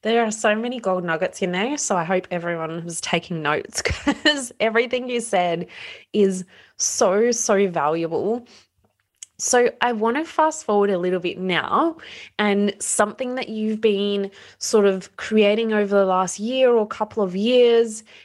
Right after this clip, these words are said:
is your Champagne agency, helping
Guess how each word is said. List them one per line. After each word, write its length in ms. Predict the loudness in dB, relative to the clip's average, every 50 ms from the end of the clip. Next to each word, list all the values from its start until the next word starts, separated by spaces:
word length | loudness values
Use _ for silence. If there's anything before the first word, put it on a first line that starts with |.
| _ _ -2
is 480 | 2 4 4 4 4 2 0 -4 -6 -10 _ _
your 180 | -4 -2 0 2
Champagne 680 | 2 4 4 4 4 2 2 0 -2 -2 -2 -4 -6 -6 _ 0
agency, 960 | 2 2 2 2 2 0 0 -2 -4 -2 0 2 4 4 4 2 2 0 -4 -4
helping 580 | -12 -4 0 2 2 2 0 -2 -6 -6 -6 -8